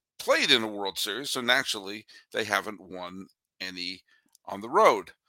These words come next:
Um, is Arizona, which, uh, was true when you wrote that. Uh, it's now not true. They won last night. Uh, the Padres.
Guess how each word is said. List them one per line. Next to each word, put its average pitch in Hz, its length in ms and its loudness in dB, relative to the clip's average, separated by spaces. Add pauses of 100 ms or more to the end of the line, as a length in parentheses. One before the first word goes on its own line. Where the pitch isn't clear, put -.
(360)
Um, 123 720 6 (260)
is 127 320 -8
Arizona, 143 760 8 (500)
which, 135 500 0 (140)
uh, 127 360 6 (380)
was 143 500 4
true 131 380 0 (300)
when 107 200 -6
you 104 120 -4
wrote 104 300 -6
that. 110 260 0 (220)
Uh, 95 320 -4 (160)
it's 95 180 -16
now 110 260 2
not 113 300 0
true. 98 240 -8
They 101 120 -8
won 95 260 -10
last 90 280 -8
night. 98 220 -4 (640)
Uh, 117 160 4
the 117 100 -2
Padres. - 840 8